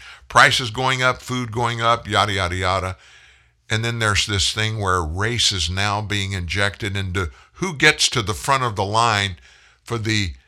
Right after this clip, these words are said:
necessary treatments for covid nineteen in really serious situations. And according to Joe Biden, it's gonna be based on race. If you're African American, if you're anything but white,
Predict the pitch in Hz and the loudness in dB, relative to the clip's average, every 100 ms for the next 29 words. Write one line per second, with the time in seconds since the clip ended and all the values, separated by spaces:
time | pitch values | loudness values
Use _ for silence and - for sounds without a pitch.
0 | _ _ 101 113 156 151 147 120 143 131 | _ _ -8 2 4 4 0 2 4 6
1 | 117 107 - 151 151 110 110 - 104 85 | 4 0 -2 -2 -6 -8 -6 -6 -6 -10
2 | - 120 113 101 101 95 78 117 113 95 | -6 -6 -6 -6 -4 -6 -6 -8 -6 -6
3 | 82 - - _ _ _ _ 98 92 107 | -8 -14 -20 _ _ _ _ -6 -4 -4
4 | 107 101 - 101 92 85 - 87 - 90 | -2 0 0 0 -2 -2 -2 -2 -6 -6
5 | 101 101 - 76 73 - _ _ _ - | -4 -4 -4 -4 -4 -6 _ _ _ -8
6 | 73 69 120 131 104 90 117 107 117 127 | -6 0 0 0 -4 -2 -2 2 2 2
7 | 113 120 _ _ _ _ - - - 92 | -2 -12 _ _ _ _ -10 -6 -4 -4
8 | 82 71 85 90 - 82 60 55 - - | -4 -2 -2 0 0 2 2 2 -4 -8
9 | _ - 57 82 76 - - - - _ | _ -4 2 4 4 2 2 -2 -6 _
10 | _ _ _ _ _ _ _ - 78 - | _ _ _ _ _ _ _ -6 -4 0
11 | 76 82 95 104 - 90 92 98 104 110 | 0 0 0 -2 -4 -2 0 0 -2 -4
12 | 107 78 90 82 71 - _ - 131 151 | -6 -2 -2 -2 -4 -10 _ -4 -4 -2
13 | 147 120 95 - 92 131 90 - | -4 -4 -4 -2 2 4 2 -4